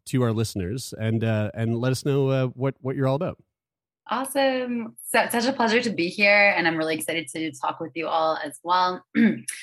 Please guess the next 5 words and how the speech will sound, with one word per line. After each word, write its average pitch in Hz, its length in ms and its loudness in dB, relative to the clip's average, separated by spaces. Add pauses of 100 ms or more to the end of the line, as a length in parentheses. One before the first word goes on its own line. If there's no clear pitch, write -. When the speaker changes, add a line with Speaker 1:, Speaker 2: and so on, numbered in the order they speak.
(220)
Speaker 2:
name 196 180 4
is 220 140 0
Cheyenne 165 300 0
Sapphire, 185 840 0
and 156 480 -2